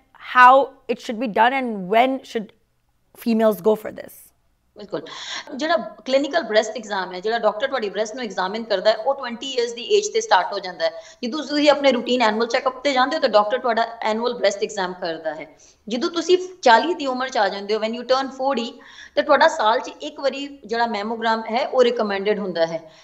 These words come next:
Speaker 2: ਕਈ ਵਾਰ ਕੀ ਹੁੰਦਾ ਹੈ ਕਿ even ਡਾਕਟਰ ਤੁਹਾਡਾ ਬ੍ਰੈਸਟ ਐਗਜ਼ਾਮਿਨ ਕਰੇ ਜਾਂ ਤੁਸੀਂ ਆਪਣਾ ਆਪ ਵੀ ਬ੍ਰੈਸਟ ਐਗਜ਼ਾਮਿਨ ਕਰੋ। ਜਿਹੜੇ ਕਈ ਵਾਰੀ ਟਿਸ਼ੂ ਦੀਆਂ ਮੈਸਸ ਇੰਨੇ ਸਮਾਲ ਹੁੰਦੇ ਨੇ ਕਿ ਤੁਹਾਡੇ ਕਲੀਨਿਕਲ ਐਗਜ਼ਾਮੀਨੇਸ਼ਨ ਦੇ ਨਾਲ ਵੀ ਕਈ ਵਾਰੀ ਨਹੀਂ ਪਤਾ ਚੱਲਦਾ, ਤਾਂ ਕਿ it's very important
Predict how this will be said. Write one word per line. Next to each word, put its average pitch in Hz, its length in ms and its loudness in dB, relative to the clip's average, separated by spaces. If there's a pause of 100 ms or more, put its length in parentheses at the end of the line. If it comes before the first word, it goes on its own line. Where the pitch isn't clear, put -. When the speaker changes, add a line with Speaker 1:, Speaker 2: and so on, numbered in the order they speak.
(160)
Speaker 2:
ਕਈ 330 120 4
ਵਾਰ 392 140 0
ਕੀ 330 160 0
ਹੁੰਦਾ 294 160 4
ਹੈ 302 40 4
ਕਿ 285 280 0
even 311 180 0
ਡਾਕਟਰ 233 280 6
ਤੁਹਾਡਾ 269 220 4
ਬ੍ਰੈਸਟ 240 280 -4
ਐਗਜ਼ਾਮਿਨ 233 380 0
ਕਰੇ 240 240 0
ਜਾਂ 294 140 0
ਤੁਸੀਂ 311 300 0
ਆਪਣਾ 269 300 4
ਆਪ 220 220 6
ਵੀ 262 100 -10
ਬ੍ਰੈਸਟ 208 300 -2
ਐਗਜ਼ਾਮਿਨ 202 400 -12
ਕਰੋ। 185 380 -4 (300)
ਜਿਹੜੇ 370 240 0 (140)
ਕਈ 269 140 4
ਵਾਰੀ 339 140 -2
ਟਿਸ਼ੂ 302 340 -6
ਦੀਆਂ 302 180 2
ਮੈਸਸ 220 440 2
ਇੰਨੇ 294 220 -2
ਸਮਾਲ 254 460 2
ਹੁੰਦੇ 226 280 0
ਨੇ 220 120 -2
ਕਿ 220 100 -10
ਤੁਹਾਡੇ 240 260 4
ਕਲੀਨਿਕਲ 247 420 0
ਐਗਜ਼ਾਮੀਨੇਸ਼ਨ 220 760 -4
ਦੇ 247 100 0
ਨਾਲ 214 300 2
ਵੀ 262 160 -10 (360)
ਕਈ 269 120 4
ਵਾਰੀ 285 180 6
ਨਹੀਂ 254 280 -4
ਪਤਾ 220 280 -4
ਚੱਲਦਾ, 170 380 -6 (260)
ਤਾਂ 285 100 0
ਕਿ 381 180 -2
it's 262 200 -12
very 233 360 2
important 220 580 0